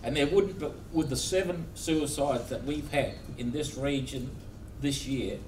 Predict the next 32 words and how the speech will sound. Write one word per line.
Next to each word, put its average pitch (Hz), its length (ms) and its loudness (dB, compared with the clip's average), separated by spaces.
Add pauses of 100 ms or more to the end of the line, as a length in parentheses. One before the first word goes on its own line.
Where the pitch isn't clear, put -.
(300)
there 151 200 8
wouldn't 175 200 6
be 143 120 2
one 175 520 2
Yamatji 170 480 2
person 151 380 6
in 147 80 -4
this 135 160 -6
region 131 420 0 (400)
who 123 140 4
isn't, 131 320 2 (220)
isn't 143 400 -4
touched - 460 -4 (420)
in 113 160 -2
some 131 420 0
way 123 200 2
or 113 140 2
another. 104 380 -2 (640)
Not 151 200 4
one 156 160 2
of 123 140 -2
us. - 200 -6 (260)
And 120 80 -2
there's 143 140 4
eight 160 240 6
thousand 151 420 2
of - 100 -6
us. - 200 -8 (960)
There 127 100 4
wouldn't 196 200 8
be 170 80 8
one. 151 320 0